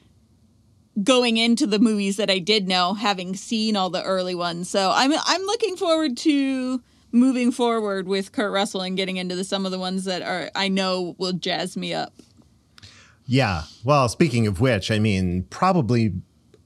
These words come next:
Speaker 2: I wager a majority of the,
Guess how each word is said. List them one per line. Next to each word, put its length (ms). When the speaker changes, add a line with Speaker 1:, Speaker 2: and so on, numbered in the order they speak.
Speaker 2:
I 260
wager 480
a 60
majority 800
of 220
the, 280